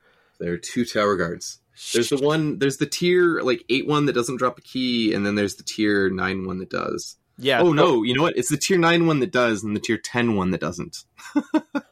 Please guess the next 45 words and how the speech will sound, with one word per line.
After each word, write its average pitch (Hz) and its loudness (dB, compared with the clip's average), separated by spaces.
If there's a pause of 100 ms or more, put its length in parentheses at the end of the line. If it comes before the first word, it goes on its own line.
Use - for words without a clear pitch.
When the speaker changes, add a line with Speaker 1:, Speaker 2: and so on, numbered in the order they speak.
(120)
Speaker 2:
Shit, - -2
I, 110 0
uh, 90 -4
we're 135 0
gonna 208 2
go 226 2
with 214 2
the 262 -10
tier 196 0
nine. 107 0
That 165 2
was 220 -2
the 202 0
one 208 2
I 190 4
had 185 4
in 180 -4
my 165 0
head, 185 0
so 151 0
it's 139 -2
tier, 196 0
it's 147 -2
the 147 0
Tower 185 2
Guardian 123 -2 (520)
is 123 -2
what 123 2
we're 113 0
gonna 101 -6
do. 90 -8 (300)
Speaker 1:
Oh, 123 -4
you 95 0
know 107 2
what? 135 0
I - 0
didn't 139 0
even 120 2
notice 113 0
they 95 -2
have 85 -4
different 87 -6
names. 87 -4
So - -4
that's, - -4